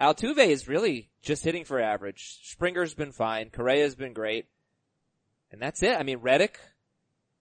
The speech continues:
I think he's tailed off. And then Bregman is, I put, I put an offer today, by the way, Yu Darvish for Alex Bregman.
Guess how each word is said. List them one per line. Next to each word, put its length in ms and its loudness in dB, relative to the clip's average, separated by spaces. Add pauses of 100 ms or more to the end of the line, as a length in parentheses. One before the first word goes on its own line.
(760)
I 80 -8
think 160 -12
he's 200 -14
tailed 280 2
off. 400 0
And 100 -10
then 340 -8 (140)
Bregman 420 2
is, 380 -6
I 140 2
put, 260 4
I 140 10
put 160 2
an 60 2
offer 480 8
today, 180 6
by 140 8
the 80 6
way, 100 8
Yu 180 -2
Darvish 380 6
for 140 -2
Alex 260 2
Bregman. 440 -4